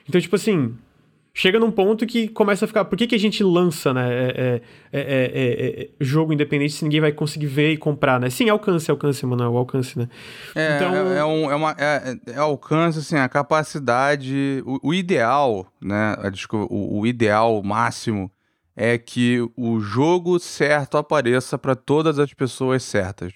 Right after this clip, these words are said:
Speaker 2: pro seu gosto, né, que tenha algo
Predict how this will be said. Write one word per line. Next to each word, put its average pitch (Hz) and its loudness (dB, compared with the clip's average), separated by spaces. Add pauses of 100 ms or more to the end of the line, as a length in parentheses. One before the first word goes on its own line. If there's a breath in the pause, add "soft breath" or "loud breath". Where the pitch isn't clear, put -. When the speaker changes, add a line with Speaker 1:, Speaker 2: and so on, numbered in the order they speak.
Speaker 2:
pro 104 -12
seu 131 2
gosto, 107 0 (380)
né, 98 0
que 113 -6
tenha 117 0
algo 110 0